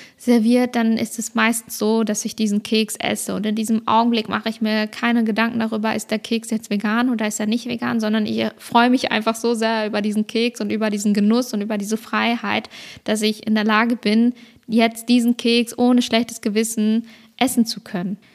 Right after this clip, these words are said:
Also in meinem Alltag mache ich jetzt keine bewussten Ausnahmen, dass ich jetzt sagen würde, ich esse jetzt Fleisch oder ich esse jetzt Fisch oder ich esse jetzt Eier. Das brauche ich irgendwie nicht und das mache ich auch außerhalb nicht. Aber wie gesagt, wenn ich,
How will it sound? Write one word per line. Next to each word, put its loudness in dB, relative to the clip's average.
Also 6
in 8
meinem 4
Alltag 0
mache 0
ich -10
jetzt -4
keine 2
bewussten 0
Ausnahmen, 0
dass -2
ich -8
jetzt -6
sagen -2
würde, -2
ich -6
esse -6
jetzt -6
Fleisch 0
oder -4
ich -10
esse -6
jetzt -8
Fisch -2
oder -6
ich -10
esse -8
jetzt -8
Eier. 0
Das -4
brauche 4
ich -2
irgendwie 2
nicht 2
und -2
das -2
mache -2
ich -6
auch -12
außerhalb 0
nicht. 2
Aber -2
wie -2
gesagt, -2
wenn -2
ich, -4